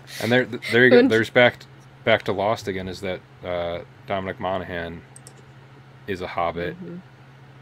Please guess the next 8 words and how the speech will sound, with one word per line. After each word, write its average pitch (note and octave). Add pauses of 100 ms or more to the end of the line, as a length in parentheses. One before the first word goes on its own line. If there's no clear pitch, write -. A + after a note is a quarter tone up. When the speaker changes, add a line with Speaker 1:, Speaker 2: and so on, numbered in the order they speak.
(280)
Speaker 2:
Mm-hmm. F3+
Speaker 1:
September G#2
twenty-second. G2+ (1600)
September G2+
twenty-second F#2
is F2+
the F2+
day F2